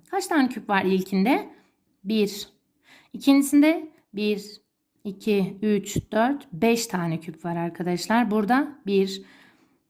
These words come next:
iki, üç, dört, beş, altı, yedi, sekiz, dokuz tane de burada küp var. Şimdi, e, bu örüntü aradaki farka göre gitmiş arkadaşlar. Birden beşe kadar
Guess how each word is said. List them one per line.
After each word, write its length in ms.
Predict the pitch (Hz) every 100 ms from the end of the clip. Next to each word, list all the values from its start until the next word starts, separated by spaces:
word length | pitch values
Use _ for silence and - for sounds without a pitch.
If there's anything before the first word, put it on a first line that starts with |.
| -
iki, 560 | 190 - 202 196 202 -
üç, 460 | 202 202 190 -
dört, 520 | 202 190 190 190 - 202
beş, 500 | 202 202 196 - -
altı, 420 | 196 190 196 196 202
yedi, 500 | 196 190 190 202 196
sekiz, 520 | - 196 196 233 185
dokuz 360 | 202 - 285
tane 280 | - 185 190
de 120 | 247
burada 280 | 208 190 190
küp 260 | 190 160 -
var. 300 | 151 - - - - -
Şimdi, 500 | - 392 190 180 - - - _
e, 320 | 202 196 185 190
bu 240 | - -
örüntü 600 | 247 262 285 277 208 240 -
aradaki 600 | 247 254 254 254 - 330
farka 500 | - 247 233 233 262
göre 280 | 202 175 160
gitmiş 380 | 156 185 -
arkadaşlar. 640 | 160 160 160 160 160 165 160 - - -
Birden 400 | 262 285 277 269
beşe 220 | 262 269 277
kadar 500 | 240 226 262 -